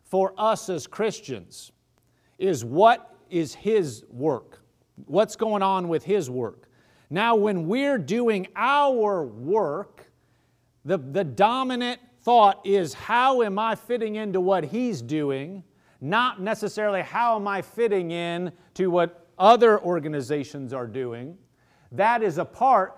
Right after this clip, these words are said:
but the dominant thought has to be, "How do I fit into what He wants me to do?" Then I can fit correctly into His plan, and I'll be,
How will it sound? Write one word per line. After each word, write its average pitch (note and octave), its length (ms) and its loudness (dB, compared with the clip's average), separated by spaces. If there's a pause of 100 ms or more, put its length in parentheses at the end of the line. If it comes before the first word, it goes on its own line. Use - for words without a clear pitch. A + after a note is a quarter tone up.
(140)
but G#3+ 260 0
the F3+ 80 -6
dominant G3+ 680 -2 (240)
thought A#3+ 360 6
has G3+ 360 -2
to F3 80 -8
be, F3+ 180 -2
"How A3+ 320 -2
do G#3+ 100 0
I F#3+ 140 2
fit A3 260 -4
into F3+ 220 -2
what F3+ 280 0
He A3 220 -6
wants E3 400 -4
me C#3 160 -6
to A#2+ 80 -6
do?" B2+ 480 -4 (1500)
Then G#3+ 800 0 (440)
I G#3+ 220 4
can G3+ 180 -2
fit - 540 -2 (280)
correctly D#3+ 880 0 (560)
into G3+ 440 -2
His E3 680 -2 (140)
plan, D3+ 600 -6 (640)
and G3 180 -2
I'll G3 180 6
be, F#3+ 600 0